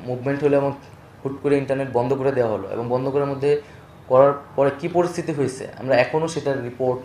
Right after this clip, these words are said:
তদন্ত কিন্তু পাইনি যে কত মানুষ আসলে ওই সময় মারা গেছে। এটা কত বড় একটা জঘন্য, যে মানবতা বিরোধী একটা অপরাধ হয়েছে, কাজ হয়েছে, এটা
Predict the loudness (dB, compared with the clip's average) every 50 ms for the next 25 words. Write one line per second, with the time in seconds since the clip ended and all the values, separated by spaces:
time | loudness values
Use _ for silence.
0 | -12 -6 -2 0 0 0 0 -2 -4 -6 -6 -6 -4 -2 -2 -2 -2 -4 -4 0
1 | 0 0 2 2 2 2 2 2 0 -4 -6 -4 -4 -4 -4 -4 -4 -2 -2 -2
2 | -2 -4 -6 -10 -14 -16 -18 -20 -20 -20 -20 -20 -20 -20 -20 -20 -20 -16 -8 -6
3 | -2 4 8 8 8 8 6 2 -6 -16 -4 2 4 4 6 6 4 2 6 8
4 | 10 10 12 10 10 8 6 4 6 8 8 10 10 8 8 6 4 2 2 2
5 | 2 2 4 4 4 4 4 2 6 6 6 6 6 4 6 6 6 6 6 6
6 | 6 6 6 6 0 4 6 10 10 10 10 8 6 0 0 0 4 6 6 6
7 | 6 2 -2 -4 -4 2 4 4 4 4 2